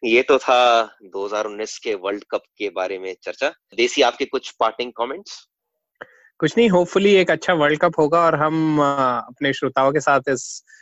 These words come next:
Speaker 2: पॉडकास्ट को जारी रखेंगे। हर कुछ दिन में एक नया एपि-, एपिसोड डाल के हम चर्चा करते रहेंगे गेम्स की और प्रीव्यूज की, तो मजा आएगा इस विश्व कप में।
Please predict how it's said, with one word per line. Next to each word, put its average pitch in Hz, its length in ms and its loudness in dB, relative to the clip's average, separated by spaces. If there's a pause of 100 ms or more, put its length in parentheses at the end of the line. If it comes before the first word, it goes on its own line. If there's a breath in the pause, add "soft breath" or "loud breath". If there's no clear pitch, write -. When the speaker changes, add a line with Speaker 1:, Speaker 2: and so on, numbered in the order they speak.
(160 soft breath)
Speaker 2:
पॉडकास्ट 135 440 0
को 147 80 2
जारी 131 300 2
रखेंगे। - 880 -6
हर 143 360 -6
कुछ 135 180 -2
दिन 135 160 0
में 135 140 2
एक 127 120 -2
नया 131 180 2
एपि-, 131 300 -6
एपिसोड 131 400 -6
डाल 127 220 0
के 120 380 2 (400)
हम 127 140 -6
चर्चा 127 300 -2
करते 127 300 0
रहेंगे 131 320 -2 (600)
गेम्स 123 320 -2
की 120 260 -2
और 113 300 2
प्रीव्यूज 120 440 -2
की, 120 180 -6
तो 110 340 -2 (120)
मजा 143 180 2
आएगा 170 280 2
इस 156 160 -4
विश्व 123 180 -10
कप 110 140 -14 (100)
में। 113 80 -18